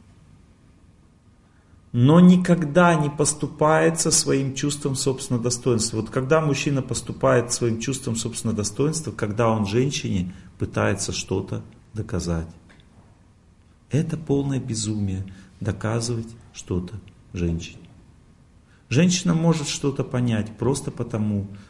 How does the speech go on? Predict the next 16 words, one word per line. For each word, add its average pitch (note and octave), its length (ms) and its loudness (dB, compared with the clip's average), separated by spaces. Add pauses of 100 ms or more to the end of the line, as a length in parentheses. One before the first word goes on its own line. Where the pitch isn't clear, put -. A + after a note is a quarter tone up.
(100)
что - 220 0
она G#2 160 2
чувствует G#2+ 600 -6
любовь. F2+ 320 -4 (800)
Вот, E3 140 0
допустим, E3+ 580 -2 (300)
вы E3+ 260 6
ничего D3+ 340 0
женщине C#3+ 460 -2
не B2+ 60 -4
доказываете, D#3+ 500 0
уходите B2 580 -2
в A#2 60 -6
свою A#2+ 220 -2
с-, A#2 120 -8 (160)
комнату, C#3 580 -2